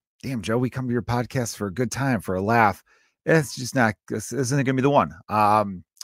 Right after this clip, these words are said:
I'm gonna share some fun stories about my dad, so maybe you guys will get a kick out of those. But, um,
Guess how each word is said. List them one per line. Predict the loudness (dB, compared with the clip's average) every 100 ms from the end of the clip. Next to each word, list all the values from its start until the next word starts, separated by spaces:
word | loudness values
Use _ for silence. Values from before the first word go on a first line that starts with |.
| _ _ _ _ _
I'm | 0 4
gonna | 4
share | 6 6
some | 4
fun | 2 2 4
stories | 4 6 6
about | 6 4
my | 4
dad, | 4 6 4 2
so | -2
maybe | 2
you | 2
guys | 2
will | 2
get | 0
a | 0
kick | -2
out | 0 2
of |
those. | 4 6 4 2 -4 -16 _
But, | -2 0 0
um, | 0 0 -2 -6 -14